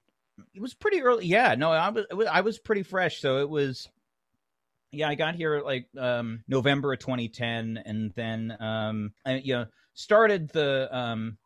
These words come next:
um, yeah, uh, Ivana Chubbuck, you know, right, right around that time, and then I got moved up to, you know, um,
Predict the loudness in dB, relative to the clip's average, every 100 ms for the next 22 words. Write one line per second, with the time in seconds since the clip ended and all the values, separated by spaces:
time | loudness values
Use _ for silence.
0 | _ _ _ _ -8 -4 -2 -4 -6 -6
1 | -6 -4 -4 -4 -2 0 0 0 0 0
2 | 0 -6 -6 -4 -4 -4 -6 -4 0 2
3 | 2 0 0 0 -4 -6 -6 -4 -2 -4
4 | -4 -4 -4 -6 -6 -6 -6 -6 -4 -6
5 | -4 -4 -4 -8 -8 -6 -6 -8 -8 -6
6 | -8 -8 -8 -6 -8